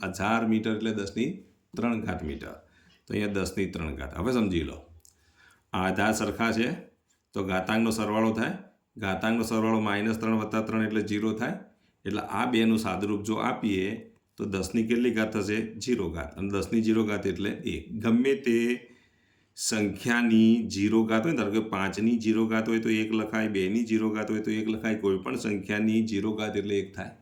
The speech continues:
તો આ બેનું સાદુરૂપ તો એક મળી ગયું. તો એક ગુણ્યા દસ બરાબર શું થશે? દસ. તો દસ જૂલ જેટલું કાર્ય થાય. તો પહેલા પ્રશ્નનો જવાબ પૂરો થઈ ગયો.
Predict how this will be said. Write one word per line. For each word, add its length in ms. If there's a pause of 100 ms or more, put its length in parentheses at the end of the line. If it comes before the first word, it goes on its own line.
(540)
તો 80
આ 60
બેનું 280
સાદુરૂપ 400
તો 80
એક 200
મળી 220
ગયું. 200 (560)
તો 80 (140)
એક 320
ગુણ્યા 440
દસ 400 (340)
બરાબર 420
શું 160
થશે? 260
દસ. 420 (880)
તો 100
દસ 360
જૂલ 160
જેટલું 360
કાર્ય 240
થાય. 220 (960)
તો 80
પહેલા 320
પ્રશ્નનો 460
જવાબ 320
પૂરો 200
થઈ 200
ગયો. 200